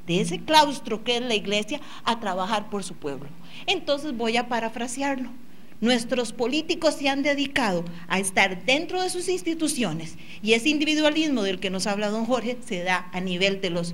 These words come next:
comillas, cuatro poderes. Legislativo, ejecutivo, judicial, tenemos por ahí, dicen, nunca lo he creído, el Tribunal Supremo de Elecciones, pero tenemos uno quinto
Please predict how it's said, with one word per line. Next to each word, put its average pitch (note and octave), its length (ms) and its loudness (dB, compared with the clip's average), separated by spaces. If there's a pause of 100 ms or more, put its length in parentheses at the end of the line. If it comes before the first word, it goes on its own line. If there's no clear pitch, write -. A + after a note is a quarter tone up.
(160)
comillas, G#3+ 480 0
cuatro F3 320 -4
poderes. F#3+ 460 0 (840)
Legislativo, D#4 800 4 (480)
ejecutivo, C4+ 760 0 (300)
judicial, B3+ 720 2
tenemos G#3+ 400 0
por C4 220 0
ahí, C4+ 280 0 (1040)
dicen, F#3+ 440 2
nunca G#3+ 340 2
lo G3 80 0
he G3+ 80 -2
creído, A#3 380 2
el F3 100 -2
Tribunal G#3 340 2
Supremo D#4+ 340 -2
de D#4+ 80 4
Elecciones, F4 340 0
pero B3 180 -4
tenemos B3 320 0
uno C#4 160 -2
quinto G4 440 -4